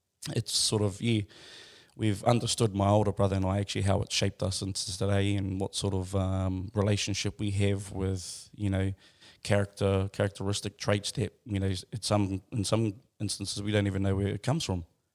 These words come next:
but then we do, you know, at the same time we do. And so it's, um, was my mission last year and to, to, to do that. And, um, I, I really feel that I have been quite successful because after, I'd have to say,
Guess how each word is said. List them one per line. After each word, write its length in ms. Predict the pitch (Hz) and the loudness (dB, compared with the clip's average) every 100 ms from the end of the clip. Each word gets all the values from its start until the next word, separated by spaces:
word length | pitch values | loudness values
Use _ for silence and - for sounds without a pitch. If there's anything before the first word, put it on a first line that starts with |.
| _ | _
but 100 | 104 | -4
then 160 | 98 98 | -2 0
we 80 | 101 | 2
do, 180 | 104 131 - _ _ | 2 0 -4 _ _
you 140 | 123 101 | -10 -4
know, 80 | 107 | -4
at 200 | 117 - | -4 -6
the 60 | |
same 200 | 104 101 | -4 -4
time 240 | 98 113 98 | -2 -2 -2
we 100 | 95 | -2
do. 120 | 110 113 | -2 -2
And 120 | 98 | -4
so 120 | 92 | 0
it's, 280 | 101 98 - | 0 0 -2
um, 260 | 104 101 101 - - - - - | 0 0 -4 -8 -20 -20 -18 0
was 160 | 113 | 2
my 140 | 123 113 | 6 6
mission 340 | 117 - 107 | 6 4 6
last 320 | 107 123 120 | 6 6 4
year 220 | 139 147 135 | 2 2 0
and 160 | 104 | -2
to, 320 | - 104 101 | 0 -2 -2
to, 280 | 95 107 104 | -2 0 0
to 140 | 101 98 | 0 -2
do 160 | 110 | 2
that. 280 | 110 139 - | 4 2 2
And, 260 | 107 104 101 | 0 0 0
um, 420 | 165 104 98 95 - - _ _ _ | 2 2 2 -2 -6 -20 _ _ _
I, 500 | 107 107 104 104 107 - | 6 8 6 4 -2 0
I 100 | 110 | 2
really 280 | 104 107 104 | 2 2 0
feel 200 | - 107 | 2 4
that 120 | 101 | 4
I 60 | 104 | 2
have 240 | 110 110 | 4 4
been 160 | - 113 | 2 0
quite 220 | 104 113 | 4 2
successful 580 | - 101 135 131 143 151 | 2 0 0 0 0 -2
because 720 | 127 110 - 110 110 107 98 - | 0 -2 0 0 2 2 0 -2
after, 760 | 120 113 - 113 107 107 101 95 - - | -2 -4 -2 2 2 2 0 -2 -10 -8
I'd 120 | 113 | -2
have 140 | 120 - | -2 -4
to 80 | 98 | -4
say, 420 | - 104 101 | 0 0 0